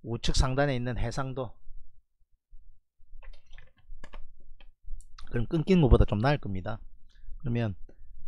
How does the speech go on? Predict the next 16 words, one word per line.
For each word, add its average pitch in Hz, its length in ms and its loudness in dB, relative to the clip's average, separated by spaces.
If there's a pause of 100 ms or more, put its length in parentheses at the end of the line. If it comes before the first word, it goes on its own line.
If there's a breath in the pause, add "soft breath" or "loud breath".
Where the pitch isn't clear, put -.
(1080)
약간 - 300 6
흐릿해질 135 460 12
수는 131 220 0
있어도 117 440 2 (200)
해상도 131 280 0
너무 113 200 0
높으면 120 300 0
좀 101 160 -4
안 95 120 -4
좋을 127 100 -2
수 - 100 -10
있어요. 107 380 -4 (1700 soft breath)
야, 107 260 -2 (460 loud breath)
일진 135 300 -6
머터리얼 101 400 -6 (240)
이제 - 100 -6